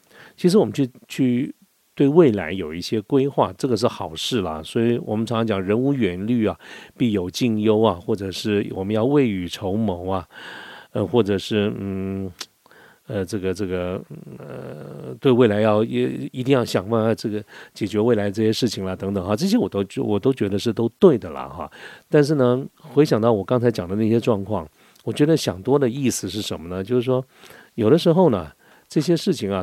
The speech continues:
太远的事情去想了也是白想了。譬如说我刚才讲说，“哎呀，难道我这一辈子就要，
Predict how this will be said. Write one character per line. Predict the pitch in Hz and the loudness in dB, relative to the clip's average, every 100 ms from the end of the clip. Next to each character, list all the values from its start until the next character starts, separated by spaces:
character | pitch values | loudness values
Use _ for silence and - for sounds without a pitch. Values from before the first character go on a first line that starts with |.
| - | -2
太 | - 175 | 0 0
远 | 110 87 | 0 -4
的 | 80 104 | -4 -2
事 | 170 | -2
情 | 143 113 | -2 -2
去 | 107 | -2
想 | 131 - 78 92 | -4 -6 -6 -4
了 | 117 | -2
也 | 87 | -4
是 | 101 | -6
白 | - 98 | -4 -2
想 | 110 - 76 | -2 -6 -10
了。 | 82 | -8
譬 | 117 | -4
如 | 104 | -2
说 | 104 98 | 0 -2
我 | |
刚 | 85 104 | -2 -4
才 | 107 | -4
讲 | 101 85 | -4 -4
说 | 87 98 - - - | -4 -6 -6 -18 -8
，“哎 | 123 | -2
呀， | 110 | 0
难 | 104 | 4
道 | 123 | 6
我 | 104 | 6
这 | 95 | 4
一 | 117 | 2
辈 | 120 107 | 4 2
子 | 98 | 0
就 | 110 101 101 120 123 131 131 | -2 0 0 -4 -8 -10 -8
要， | 127 123 | -6 -6